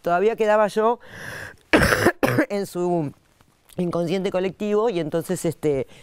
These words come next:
siguió haciendo. Después vino la etapa de Cecilia, pero la, la primera etapa hasta, mm, hasta,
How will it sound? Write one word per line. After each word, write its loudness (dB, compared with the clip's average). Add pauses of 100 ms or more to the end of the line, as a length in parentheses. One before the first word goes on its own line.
(1120)
siguió 0
haciendo. 0
Después 0
vino 2
la 4
etapa 0
de 0
Cecilia, -4
pero 0
la, 0 (100)
la -2
primera 0
etapa 0 (440)
hasta, 0
mm, -6 (1400)
hasta, 0